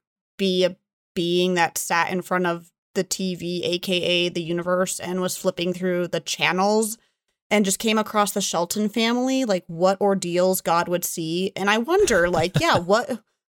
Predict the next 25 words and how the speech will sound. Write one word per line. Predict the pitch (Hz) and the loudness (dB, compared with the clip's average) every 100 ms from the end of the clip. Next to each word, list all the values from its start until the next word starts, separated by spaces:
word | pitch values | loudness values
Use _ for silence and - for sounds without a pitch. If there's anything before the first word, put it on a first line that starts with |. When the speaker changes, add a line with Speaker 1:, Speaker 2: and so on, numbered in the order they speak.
| - | 0
Speaker 1:
would | 208 233 | 2 4
God | 190 208 240 220 | 4 4 2 0
laugh | 196 170 165 214 | 0 2 2 0
hysterically? | 220 196 208 220 233 254 | -2 -2 2 0 0 0
Would | 214 185 | 0 2
God | 180 180 190 | 2 2 2
throw | 214 202 | 2 2
the | 190 | 4
remote | 180 175 175 202 - | 2 4 4 2 0
and | 180 180 | -2 2
be | 175 | 2
like, | 160 160 | 2 -2
"What | 165 185 208 | 0 0 2
the | 165 - | -2 0
F | 160 190 | 0 0
are | 185 | 0
you | 175 147 | -2 -4
doing?" | - 202 285 294 294 294 | 0 2 2 0 2 2
Like, | 202 165 - _ _ _ _ _ - - | 2 0 -6 _ _ _ _ _ -18 -10
I | 220 240 285 | -2 0 0
think | 254 339 349 | -2 -2 0
a | 359 | -2
part | - - 254 254 | -4 0 2 4
of | 294 | 2
me | 294 311 320 320 | 0 0 2 0